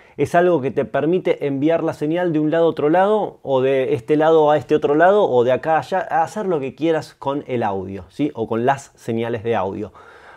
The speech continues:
Para los que están bien familiarizados con Fractal, cuando vos programás Fractal tenés toda la matriz,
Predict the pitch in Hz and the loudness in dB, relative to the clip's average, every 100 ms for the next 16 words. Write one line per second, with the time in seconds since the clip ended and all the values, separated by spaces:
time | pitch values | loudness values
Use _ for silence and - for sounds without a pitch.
0 | - - 123 120 127 120 151 160 135 139 | -6 0 2 2 -2 -2 0 0 0 -2
1 | 156 139 139 131 123 113 151 - 165 170 | -2 -2 -4 -4 -4 0 0 0 -4 -4
2 | - 202 180 - 208 220 - - - - | 0 -2 0 2 4 4 0 -20 -20 -6
3 | 127 117 135 - 135 135 139 147 - 165 | -2 0 -2 -2 -2 -2 -2 -2 0 0
4 | - 170 - 117 110 123 120 110 104 107 | 2 0 2 -2 0 2 4 4 2 0
5 | 120 185 202 - | 0 2 2 -2